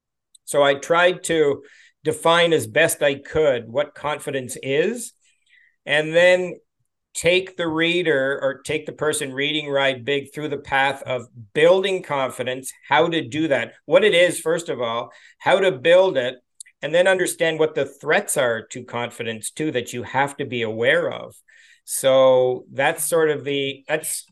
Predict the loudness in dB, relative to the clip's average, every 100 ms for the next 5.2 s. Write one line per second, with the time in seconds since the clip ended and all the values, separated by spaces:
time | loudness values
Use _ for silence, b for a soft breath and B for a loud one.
0 | _ -2 -2 0 2 4 2 0 -4 -6
1 | -2 2 2 2 -2 -4 -4 -4 -6 -8
2 | 0 0 0 -6 -20 _ _ _ _ -10
3 | -4 0 -2 -4 -8 -2 0 2 0 -2
4 | -4 -4 -2 -4 0 0 0 -6 -10 -4
5 | 0